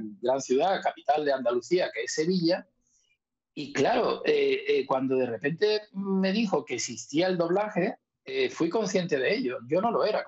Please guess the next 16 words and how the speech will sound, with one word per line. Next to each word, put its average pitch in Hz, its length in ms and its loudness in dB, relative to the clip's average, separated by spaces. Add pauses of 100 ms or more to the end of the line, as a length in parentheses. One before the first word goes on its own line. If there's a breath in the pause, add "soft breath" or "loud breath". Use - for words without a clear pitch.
(140)
no 170 80 2
era 226 160 0
consciente. 190 500 -2
Yo 151 120 0
pensé 190 220 0
que, 151 180 2
que 135 100 -4
Sylvester 135 460 -6
Stallone 127 420 0
hablaba 127 260 2
en 113 60 -6
español. - 500 -10 (460 loud breath)
A - 80 -6
ver, 110 300 0
no. 123 320 -2 (360 loud breath)
Pero 147 520 0